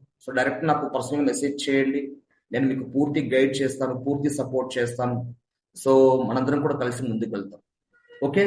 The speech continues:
so ఈ చిన్న ఇన్ఫర్మేషన్ మీకు ఉపయోగపడింది అనుకుంటున్నాను. So తప్పకుండా నా ఛానల్ని మీరు సబ్స్క్రైబ్ చేసుకోండి. So రాబోయే కాలంలో so మీరు మంచి కంటెంట్‌ను ఈ ఛానల్ ద్వారా మీరు తీసుకుంటారండి.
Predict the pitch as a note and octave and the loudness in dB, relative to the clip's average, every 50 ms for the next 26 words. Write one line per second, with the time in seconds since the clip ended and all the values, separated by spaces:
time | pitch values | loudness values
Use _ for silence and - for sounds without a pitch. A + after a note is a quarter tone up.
0 | E3+ - D3+ D3 C3+ C3 B2+ C3 C3 B2+ - D3+ E3+ F3 E3 D#3 - E3+ E3 D#3+ | 2 2 4 6 6 6 6 4 0 0 0 2 4 4 4 4 2 2 2 4
1 | D#3+ D#3+ D#3 D#3+ D#3+ D#3 D3+ D3 C#3 C3+ C3 D3+ D#3 D#3+ D3+ D3 D#3+ D3+ C#3+ C#3 | 4 4 4 2 0 -2 -2 -2 -2 -4 -2 0 0 0 2 0 0 0 0 0
2 | C3+ C3+ C3+ D3+ D3 C#3+ C#3+ C#3 C#3 C#3+ E3 - - - - _ _ _ _ - | -2 -2 -2 -4 -6 -4 -4 -2 -2 0 -2 -4 -6 -8 -14 _ _ _ _ -20
3 | _ _ - D#3 D3+ D3+ - - - - - - F3+ F#3+ F3+ F3+ F3+ E3+ D3+ C#3+ | _ _ -2 -2 -2 0 0 0 0 2 2 2 2 2 2 2 2 2 2 0
4 | D3 D#3 D3 D3 D#3+ D#3+ E3 E3 D#3 D3 - - C3+ - - - E3+ D#3+ D#3+ - | 0 0 0 0 0 0 0 0 0 0 -2 -4 -6 -10 -4 -2 -2 -2 0 0
5 | D3 D3 C#3+ D3 - D3+ C#3+ C#3 C#3+ D3 C#3+ C#3+ - - _ _ _ _ _ _ | 0 -2 -2 0 -2 0 0 0 0 -2 -6 -8 -12 -18 _ _ _ _ _ _
6 | _ _ _ - - C#3 C3 C3 D3 D3+ E3 E3+ E3 D#3+ D#3+ D#3 D#3 D#3 D#3 D3 | _ _ _ -6 -4 0 2 4 6 6 6 6 6 4 2 2 2 0 0 2
7 | D#3 D#3 D#3 D#3 D3+ D3+ - - - - _ - - - C#3 C#3 C3+ C3 B2+ B2 | 2 2 2 2 0 -2 -8 -14 -18 -20 _ -14 -10 -6 -4 -2 -2 -2 -2 -4
8 | A#2 A#2+ B2 B2+ B2 A#2+ A#2+ C#3 E3+ F#3 - - F#3 F3+ E3 - - D3 C#3 C#3 | -6 -4 -4 -4 -4 -2 -2 0 0 0 0 0 0 0 -2 -2 -2 0 0 0
9 | D3 D#3 D3+ C#3 C#3+ D#3 D3+ C3+ B2+ C3 C3+ - - - _ _ _ _ _ _ | 2 4 2 2 2 0 0 0 0 -2 -4 -8 -12 -18 _ _ _ _ _ _
10 | - C3+ C3+ C3+ C3+ C3+ D3 D3+ D3 C#3+ D3 D3 C#3 C3+ A#2+ A#2 A#2+ A#2+ A#2+ - | -4 -4 -2 0 0 0 2 0 2 2 4 4 4 2 0 -2 -4 -8 -8 -8
11 | - A#2+ A#2+ A2+ G#2+ G#2+ A2 A#2 A#2 | -10 -10 -6 -4 -4 -4 -2 -4 -4